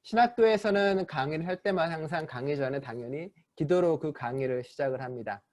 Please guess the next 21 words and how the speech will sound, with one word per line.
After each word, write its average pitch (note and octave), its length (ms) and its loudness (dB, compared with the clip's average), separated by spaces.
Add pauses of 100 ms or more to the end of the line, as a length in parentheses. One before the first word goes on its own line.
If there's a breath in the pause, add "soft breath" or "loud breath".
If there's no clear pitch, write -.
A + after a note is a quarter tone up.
(540)
어, C#3+ 800 -2
윌터 D3+ 240 -2
브루그만은 F#3+ 760 4
자신이 G3 540 2
수업을 G3 920 2 (600)
처음 G#3 260 -2
할 G#3+ 220 -4
때마다 E3 460 2
했던 E3+ 500 -2
기도들을 E3 500 4
모아서 B2+ 680 0 (240 soft breath)
예언자의 D#3 540 4
기도란 D#3 380 0
이름으로 C3+ 500 2
책을 F#3 380 -8
냈습니다. A2+ 600 -8 (180)
그 E3 120 -2
기도가 F3 400 4
유로-, E3 200 0
위로가 D#3+ 420 0
되고 C3+ 480 -2